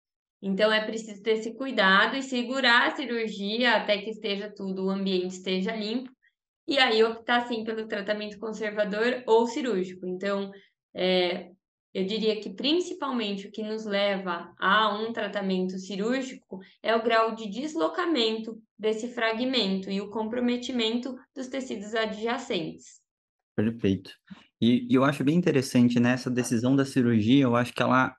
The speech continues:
Speaker 2: sempre passa por um especialista de trauma em punho e mão, por diversas particularidades, né, Má? Então, em questões cirúrgicas, a gente sabe que, ah, não é todo mundo que é especialista nessa região,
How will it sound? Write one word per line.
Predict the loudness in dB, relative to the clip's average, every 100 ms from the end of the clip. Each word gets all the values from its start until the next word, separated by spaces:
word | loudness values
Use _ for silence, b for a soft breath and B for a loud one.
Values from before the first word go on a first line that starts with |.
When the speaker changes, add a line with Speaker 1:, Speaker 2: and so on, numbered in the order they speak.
| _ -6
Speaker 2:
sempre | 2 2 2
passa | -2 -2 -2 -6
por | 2
um | 4
especialista | 4 0 2 2 2 0 0
de | 0 -2 2
trauma | 4 4 2 0 0 b b b _
em | 2 2
punho | 4 6 8
e |
mão, | 8 6 2 -6 _ _ _ _ 0
por | 2
diversas | 4 4 4 0
particularidades, | 0 -2 0 0 2 2 2 2 2
né, | 4
Má? | 4 4
Então, | 2 0 4
em | 4
questões | 4 0 2 2 2
cirúrgicas, | 0 2 6 6 4 0 0
a | 2
gente | 2 2
sabe | 2 2 0
que, | 0 0 0 -6 _ 0
ah, | 4 4 4 0 4
não | 6 6
é | 4
todo | 4 2 4
mundo | 4 4 2
que | -2
é |
especialista | 0 -2 0 0 2
nessa | 0 2 0
região, | 0 2 2 2 0